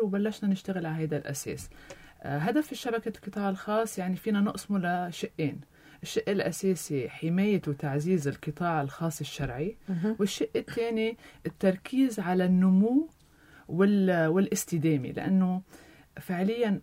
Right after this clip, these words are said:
Speaker 1: ما بف-، ما بينفعنا بس نحن نعلي الصوت، بدنا كمان نترجم هالأشياء على الأرض فعليا.
Speaker 2: يعني بتحركات،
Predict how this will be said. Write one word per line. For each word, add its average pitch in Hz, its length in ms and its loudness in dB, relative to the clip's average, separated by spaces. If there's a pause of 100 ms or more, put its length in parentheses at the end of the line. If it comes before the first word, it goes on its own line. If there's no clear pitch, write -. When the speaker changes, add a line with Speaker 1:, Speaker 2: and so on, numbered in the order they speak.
Speaker 1:
ما 214 140 2
بف-، 240 240 -6
ما 233 120 0
بينفعنا 247 560 2
بس 196 320 0
نحن 175 540 0
نعلي 180 360 2
الصوت، 160 560 -2
بدنا 185 200 0
كمان 202 320 0
نترجم 190 600 0
هالأشياء 180 600 -4 (440)
على 180 180 4
الأرض 156 360 0
فعليا. 139 520 -12 (180)
Speaker 2:
يعني 175 240 0
بتحركات، 190 1000 4